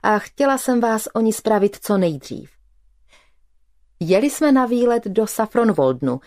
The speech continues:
abychom si prohlédli cechovní dům a navštívili muzeum. Takové krásné město jistě by dokázalo napravit obraz Essexu v očích každého.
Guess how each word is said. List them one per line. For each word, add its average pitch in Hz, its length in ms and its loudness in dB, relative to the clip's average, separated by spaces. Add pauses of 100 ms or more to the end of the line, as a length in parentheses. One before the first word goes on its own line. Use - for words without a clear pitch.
(240)
abychom 185 360 0
si 180 120 -2
prohlédli 180 540 0
cechovní 170 540 0
dům 175 300 2
a 170 120 -2
navštívili 151 600 -2
muzeum. 160 560 -4 (460)
Takové 175 400 0
krásné 175 680 0
město 165 540 0 (280)
jistě 247 380 -2
by 185 120 2
dokázalo 196 520 2
napravit 180 500 0
obraz 175 320 0
Essexu 190 440 -2
v - 120 -10
očích 170 340 -4
každého. 160 640 -4